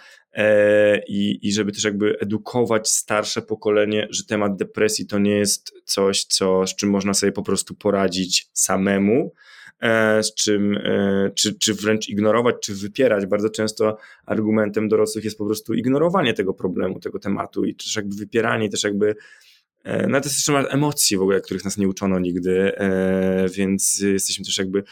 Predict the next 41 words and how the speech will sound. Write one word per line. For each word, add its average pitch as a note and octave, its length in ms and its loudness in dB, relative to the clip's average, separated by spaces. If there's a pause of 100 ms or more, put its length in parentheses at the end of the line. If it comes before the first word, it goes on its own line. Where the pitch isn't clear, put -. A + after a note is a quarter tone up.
(420)
społeczeństwem, A#2 540 0
które A2+ 160 2
na A2+ 100 2
nowo A2+ 200 4
tego G#2+ 160 0
wszystkiego G#2+ 400 -2
się G#2+ 180 0
uczy A2 380 0
i G#2 60 2
gdzieś G#2 160 0
tam, G#2+ 360 -2
więc, A2+ 340 -2
więc A2+ 180 0
ta - 80 0
edukacja D3+ 460 0
myślę, C#3+ 220 2
że C3 80 4
jest A2+ 140 0
ważna. A2+ 380 2
Myślę, B2 220 0
że A#2+ 60 -2
też - 160 -2
jakby A#2 440 4 (360)
rola A#2+ 400 4
dużych A2+ 280 -4
firm A2+ 260 0
też B2 240 0
jest, - 320 -2
e, - 120 2
tutaj A2 320 0
potrzebna, G#2+ 600 0
aby, G#2 580 4
aby G2+ 180 -2
włączać G#2 400 0
się G#2+ 80 -2
w G2+ 40 -6
ten - 140 -4
aspekt - 280 -4 (200)
edukacyjny A2+ 1040 2 (300)
klientów, A#2+ 840 2 (120)
e, A2 1500 4